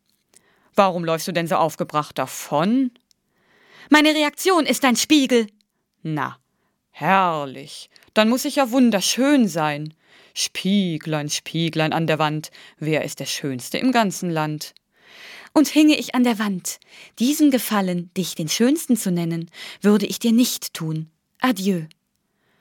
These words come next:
»Ach, hättest du doch wenigstens einen Ziegel vom Dach, den du mir noch entgegenschleudertest, aber nichts dergleichen geschieht, nichts. Keine Scherben, kein Klirren, ein gefasster Abgang, bewusst würdevoll.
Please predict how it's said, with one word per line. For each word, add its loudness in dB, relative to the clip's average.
»Ach, -8
hättest 0
du 0
doch 0
wenigstens -2
einen 0
Ziegel 0
vom 0
Dach, -2
den 0
du 2
mir 4
noch 0
entgegenschleudertest, 0
aber 4
nichts -2
dergleichen 0
geschieht, -6
nichts. -4
Keine 0
Scherben, -2
kein -6
Klirren, -4
ein -2
gefasster -6
Abgang, -12
bewusst -4
würdevoll. -2